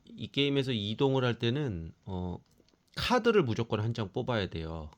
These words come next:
카드를 무조건 이렇게 한 장 뽑으셔야 되고, 그리고 이 게임은 특이한 게 더미가 다 떨어지면 다시 섞는 게 아니고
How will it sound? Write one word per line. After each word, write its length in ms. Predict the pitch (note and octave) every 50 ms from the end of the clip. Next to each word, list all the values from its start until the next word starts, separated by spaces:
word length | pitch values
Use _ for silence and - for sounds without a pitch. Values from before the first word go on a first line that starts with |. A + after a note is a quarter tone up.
| -
카드를 380 | - - B2+ B2 A#2 C3 A#2+ A#2
무조건 360 | G2 F2+ - G2+ - G2 F2+
이렇게 200 | E2+ E2 - -
한 100 | F#2+ G2+
장 160 | G2 G2+ F2
뽑으셔야 460 | - A#2+ B2 A#2 B2+ A2+ A2+ G#2+ F#2 F2
되고, 460 | - F2 D#2 - F2 F#2 A2+ D#3 - _ _ _ _ - - - - - - - - - - - - - - - - - _
그리고 220 | - C#3 C#3+ C#3 C#3
이 120 | C3 A2+
게임은 520 | - E3 E3 E3 E3 D#3+ D#3 D#3 D#3 D3+
특이한 440 | D3+ - F#3 F3 G#3 G3+ E3 C3+ A#2+
게 300 | A#2 D3 D3 B2 G#2+ G2+ -
더미가 360 | - - B2+ C#3+ D#3 D3 D3+
다 160 | C3+ C3+ B2+ -
떨어지면 580 | E3 F3+ F#3+ F3+ - C3+ B2 C3 C#3 C3 A#2
다시 280 | - - A#2+ A#2 A2 C3
섞는 320 | A#2+ D3+ D#3 D#3+ D#3 D#3
게 100 | C#3+ D3
아니고 580 | B2 G#2 F#2+ F#2+ F#2+ - C3+ C3 A2 F2+ D#2+ -